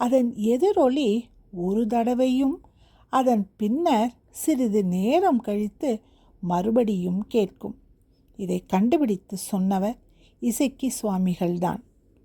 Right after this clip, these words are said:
ஒரு முறை மலையில் வழி தெரியாமல் திகைத்து நின்றிருந்த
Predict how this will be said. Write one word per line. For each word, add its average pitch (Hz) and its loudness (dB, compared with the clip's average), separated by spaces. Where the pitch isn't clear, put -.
ஒரு 190 -4
முறை 233 2
மலையில் 220 2
வழி 190 -2
தெரியாமல் 226 0
திகைத்து 294 -4
நின்றிருந்த 202 0